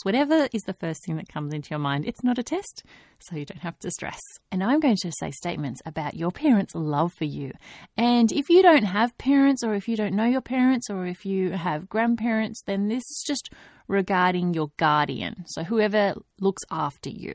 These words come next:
Are you ready? Here is the first statement. Your parents would stop loving you if you were naughty.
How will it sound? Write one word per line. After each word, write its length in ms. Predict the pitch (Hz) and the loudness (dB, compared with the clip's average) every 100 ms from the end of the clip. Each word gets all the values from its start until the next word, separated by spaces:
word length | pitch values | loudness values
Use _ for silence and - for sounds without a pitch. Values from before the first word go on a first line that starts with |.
| - _ _ _ _ _ - | -14 _ _ _ _ _ -14
Are 40 | - | -6
you 40 | |
ready? 300 | 185 190 349 554 _ _ _ - _ _ _ | -2 2 2 0 _ _ _ -20 _ _ _
Here 320 | 170 214 208 | -2 4 6
is 140 | 202 202 | 4 2
the 100 | 196 | -4
first 320 | - 170 165 | -2 -2 -2
statement. 560 | - 147 - - - - _ _ _ _ _ _ _ _ _ - | -4 -6 -6 -10 -14 -18 _ _ _ _ _ _ _ _ _ 0
Your 120 | 202 | 0
parents 760 | 196 196 247 302 202 160 - - - _ - | 0 0 2 4 4 2 -4 -12 -18 _ -4
would 220 | 175 165 | -4 -2
stop 540 | - - - 214 - - | -6 -4 0 0 0 -6
loving 560 | 180 185 185 190 180 | -2 2 4 4 2
you 360 | 151 143 151 202 _ _ _ _ _ _ _ - | 2 -2 -4 -6 _ _ _ _ _ _ _ -6
if 240 | 185 185 - - - | 0 0 -2 -10 -10
you 520 | 175 170 165 165 165 - - _ - | -4 0 2 2 0 -6 -20 _ -4
were 260 | 175 165 | 0 2
naughty. 600 | 156 151 147 147 147 139 | 2 2 0 -2 -2 -2